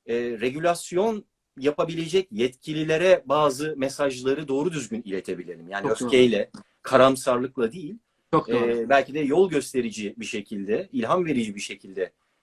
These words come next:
Speaker 1: e, yapmaya çalışalım. E, bu geçmişte tarihi inceliyorum ben ya. Tarihteki büyük teknolojik sıçramaları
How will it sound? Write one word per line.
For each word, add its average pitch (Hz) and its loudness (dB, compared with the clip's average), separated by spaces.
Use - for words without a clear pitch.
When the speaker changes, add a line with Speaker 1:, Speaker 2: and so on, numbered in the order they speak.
Speaker 1:
e, 101 -4
yapmaya 101 0
çalışalım. 104 -6
E, 113 0
bu 175 6
geçmişte 160 0
tarihi 170 6
inceliyorum 123 -2
ben 107 -2
ya. 110 -2
Tarihteki 127 -6
büyük 143 -12
teknolojik 139 -6
sıçramaları 131 2